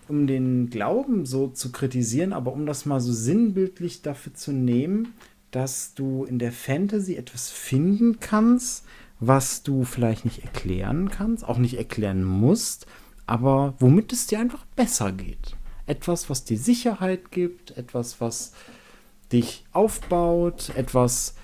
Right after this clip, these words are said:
in, äh, das du dich zurückziehen kannst, um, um Kraft zu tanken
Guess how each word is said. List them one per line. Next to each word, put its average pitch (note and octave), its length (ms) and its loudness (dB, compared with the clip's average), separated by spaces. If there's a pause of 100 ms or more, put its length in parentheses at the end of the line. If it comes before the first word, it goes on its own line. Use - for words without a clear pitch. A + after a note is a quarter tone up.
(320)
in, B2 360 6
äh, A#2 580 2 (140)
das B2+ 320 2
du B2+ 100 0
dich A#2+ 220 -4
zurückziehen F#3+ 800 2
kannst, E3+ 480 0
um, B2 260 6
um A#2+ 160 2
Kraft - 460 -2
zu - 180 -4
tanken D3 800 4